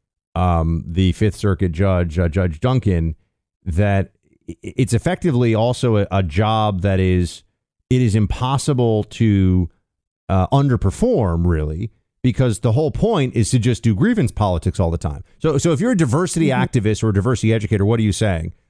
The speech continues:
Speaker 1: "We don't have enough diversity. There's too much racism out there."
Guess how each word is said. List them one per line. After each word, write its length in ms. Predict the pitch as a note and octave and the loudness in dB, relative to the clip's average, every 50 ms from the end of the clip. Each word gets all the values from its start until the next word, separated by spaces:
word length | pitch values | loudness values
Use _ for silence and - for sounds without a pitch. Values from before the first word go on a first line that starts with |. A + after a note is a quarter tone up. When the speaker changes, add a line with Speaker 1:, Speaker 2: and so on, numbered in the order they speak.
| _ _ | _ _
Speaker 1:
"We 120 | G#2 C3+ C#3+ | 2 2 2
don't 180 | C#3 D3 D3 | 2 2 0
have 120 | D3 D3+ C#3+ | 0 0 0
enough 240 | C3+ B2+ B2 - | 0 0 0 0
diversity. 680 | - C#3+ A#2+ G#2 G#2+ G2+ - - G2+ F#2 G2 G2 F#2+ F2+ | 0 -2 0 0 0 0 0 0 0 2 2 2 2 2
There's 220 | - A#2 A#2 G#2+ | 2 0 0 0
too 120 | - C#3 C3 | 0 0 0
much 200 | A#2+ A2 - - | 2 0 0 0
racism 500 | G#2 G2+ F#2+ E2 E2+ D#2+ - E2+ E2 D2+ | 0 0 0 0 -2 -2 -2 -2 -2 -2
out 160 | G#1+ A#1 - | -4 -8 -12
there." 260 | - B1 - - - | -12 -12 -12 -14 -18